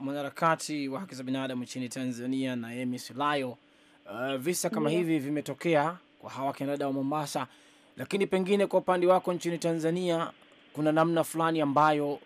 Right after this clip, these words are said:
Speaker 1: mambo haya yanatokea, lakini pengine hayafahamiki, au pengine mnatumia utaratibu gani inapokuwa watu mnafahamu kwamba wale wanaopelekwa nje kikazi wanafahamu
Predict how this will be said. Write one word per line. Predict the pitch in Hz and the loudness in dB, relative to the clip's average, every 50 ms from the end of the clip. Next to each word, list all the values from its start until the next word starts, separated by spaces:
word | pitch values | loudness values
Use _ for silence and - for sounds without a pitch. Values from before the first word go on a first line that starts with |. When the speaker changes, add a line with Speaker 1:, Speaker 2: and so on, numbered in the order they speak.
| - _ _ | -18 _ _
Speaker 1:
mambo | 139 135 139 143 127 | -4 -4 -4 -4 -2
haya | - 147 151 151 147 | 0 2 2 2 2
yanatokea, | 139 135 127 - - - 156 147 | 0 -2 -4 -8 -4 -2 0 0
lakini | 139 135 - 156 147 | 0 -2 -4 -4 -4
pengine | 143 - 143 139 139 147 147 | -4 -4 -4 -4 -2 -2 -2
hayafahamiki, | 139 131 120 - 123 110 110 143 185 180 - 175 180 170 - - - - _ _ - | -2 -4 -6 -6 -8 -6 -4 -4 -4 -4 -4 -6 -8 -8 -10 -14 -20 -20 _ _ -2
au | - 170 185 | 0 0 0
pengine | 180 - 190 190 175 202 208 190 190 185 170 - - | 2 0 -4 -4 -2 -2 0 0 0 -2 -2 -4 -4
mnatumia | 151 151 160 165 160 - 165 175 180 175 | -2 0 0 0 0 0 -2 -2 0 0
utaratibu | 165 - 170 160 - - 170 160 156 156 | 0 0 0 -2 0 -2 -4 -4 -4 -2
gani | 151 147 175 190 202 196 180 | 0 0 2 2 2 0 0
inapokuwa | 165 160 156 - 156 - - 160 147 | -2 -2 -4 -4 -10 -6 -4 -2 0
watu | 151 156 160 160 - - 165 156 147 - _ _ _ _ _ - - - | 0 0 0 -2 -4 -4 -4 -4 -6 -8 _ _ _ _ _ -20 -14 -6
mnafahamu | - 131 143 147 139 - - 131 151 165 160 151 | -4 -2 -2 -2 -2 -2 -2 0 2 2 2 0
kwamba | 127 - 151 147 147 143 143 | -2 -2 -2 0 0 -2 0
wale | 139 147 156 160 160 160 156 156 | 2 2 4 4 4 2 2 2
wanaopelekwa | 147 143 143 139 135 - 139 139 151 151 147 - 143 | 0 0 -2 -4 -4 -6 -2 -2 -2 -2 -2 -2 -4
nje | 151 156 151 143 135 127 | -2 -4 -4 -4 -6 -8
kikazi | 165 131 - 143 131 123 117 104 98 110 - _ _ _ _ _ _ _ _ - | -10 -12 -8 -6 -6 -6 -8 -12 -16 -20 -20 _ _ _ _ _ _ _ _ -10
wanafahamu | 120 127 131 - - 135 131 151 160 160 156 151 147 139 | -8 -8 -8 -6 -4 -2 2 2 2 2 0 -2 -6 -8